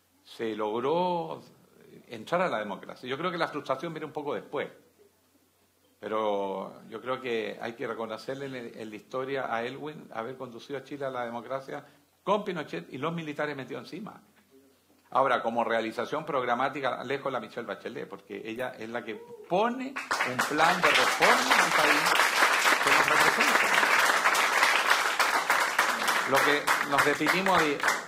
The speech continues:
de izquierda o de centroizquierda, tenemos una contracultura con todo lo que hay en Chile.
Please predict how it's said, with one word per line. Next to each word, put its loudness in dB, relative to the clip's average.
de 4
izquierda 2
o 2
de -2
centroizquierda, -2
tenemos -6
una -6
contracultura -2
con -6
todo -2
lo -6
que -6
hay -6
en -14
Chile. -20